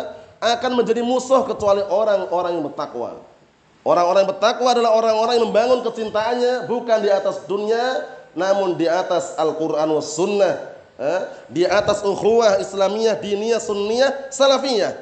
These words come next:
Nah, Allah Ta'ala menyatakan, "Al-akhillau yawma idin ba'duhum li ba'din adun illal muttaqin." Artinya apa?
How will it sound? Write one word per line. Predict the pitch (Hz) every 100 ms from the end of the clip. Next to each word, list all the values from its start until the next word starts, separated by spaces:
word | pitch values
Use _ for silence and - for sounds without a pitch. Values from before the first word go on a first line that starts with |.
| - - _
Nah, | 147 160
Allah | 170
Ta'ala | 175 175 180
menyatakan, | 185 180 220 226 254 269 - -
"Al-akhillau | - 208 214 - 226 220 220 285 277 247 240
yawma | 233 262 285 262 240
idin | 226 220 208 196 165
ba'duhum | 254 247 226 214 208
li | 208 175
ba'din | 233 220 208 151 110 - - -
adun | 208 185 277 262 330
illal | 262 254 233 226 247 226
muttaqin." | 226 226 220 202 233 269 214 139 101 - - _ _ _ _ _ _ _ _ _ _ _ - - - - - - - -
Artinya | 180 247 233 240
apa? | 220